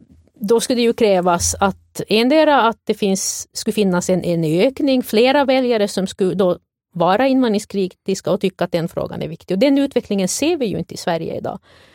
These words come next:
Det finns ju, inställningen till invandring, eh, har ju blivit mycket mera,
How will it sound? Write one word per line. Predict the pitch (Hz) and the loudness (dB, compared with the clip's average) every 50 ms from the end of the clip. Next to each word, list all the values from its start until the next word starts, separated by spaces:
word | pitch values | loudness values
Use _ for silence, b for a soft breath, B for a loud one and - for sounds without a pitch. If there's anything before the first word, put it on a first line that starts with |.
| b b b b | b b b b
Det | b - | b -2
finns | 208 220 233 202 | 0 0 0 2
ju, | 240 226 226 208 175 - - 196 160 - _ _ _ _ - | 2 2 2 2 0 -2 -6 -8 -10 -12 _ _ _ _ -4
inställningen | - 240 240 233 - - 302 269 240 214 185 175 185 | -2 0 0 0 0 0 0 2 2 0 -2 -2 -2
till | - 196 185 | -4 -4 -4
invandring, | 170 - - 65 65 64 69 - - - - 180 185 - _ _ _ _ - | -4 -4 -6 -6 -6 -6 -6 -6 -8 -6 -6 -6 -8 -10 _ _ _ _ -8
eh, | 208 190 180 175 - - - - | -6 -4 -4 -4 -4 -4 -2 0
har | 214 208 185 | 0 0 2
ju | 180 180 | 0 0
blivit | 175 175 175 175 170 170 | -2 -2 -2 -2 -2 -2
mycket | 175 170 - - - 170 165 | -4 -6 -6 -6 -6 -6 -4
mera, | 156 151 - - 160 160 156 156 160 | -4 -4 -4 -4 -4 -4 -4 -4 -6